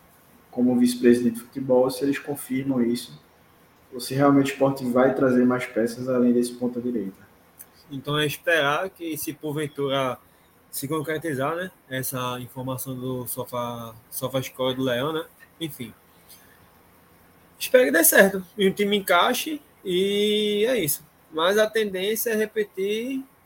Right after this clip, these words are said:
Speaker 2: os erros que aconteceram em dois mil e vinte e um, dois mil e vinte, dois mil e dezenove, dois mil e dezoito, dois mil e dezessete, blá, blá, blá, blá. Aí na próxima janela de julho já vai o Sport desesperado no mercado, atrás de cinco, seis, sete, dez peças pra poder correr atrás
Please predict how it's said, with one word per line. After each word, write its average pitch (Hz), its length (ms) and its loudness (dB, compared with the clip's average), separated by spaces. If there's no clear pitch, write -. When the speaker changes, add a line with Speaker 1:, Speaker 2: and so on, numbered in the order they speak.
Speaker 2:
os 160 200 -4
erros 190 440 2
que - 100 -6
aconteceram 185 920 -4
em 175 60 -6
dois 165 120 -4
mil 175 140 -6
e 170 100 -2
vinte 175 300 -8
e 175 100 -8
um, 180 200 -8
dois 151 140 -2
mil 156 160 -4
e 147 60 -2
vinte, 165 280 -6
dois 147 100 -4
mil 147 180 -4
e 147 40 0
dezenove, 147 420 0
dois 143 120 -2
mil 143 80 -2
e 143 40 -4
dezoito, 143 320 -2
dois 147 100 -12
mil 143 80 -6
e - 20 -6
dezessete, 135 340 0
blá, 135 120 -2
blá, 131 160 0
blá, 131 140 0
blá. 139 160 -6
Aí 143 100 4
na 165 140 6
próxima 202 360 6
janela 202 280 4
de 190 140 2
julho 165 260 -2
já 175 100 4
vai 190 140 2
o 233 60 2
Sport 180 500 -2
desesperado 180 800 0
no 170 80 -10
mercado, 165 680 -2
atrás 151 340 2
de 165 100 0
cinco, 190 260 -2
seis, 175 180 -2
sete, 160 240 -2
dez 170 220 2
peças 151 520 2
pra 143 140 4
poder 165 380 -2
correr 156 260 2
atrás 196 840 2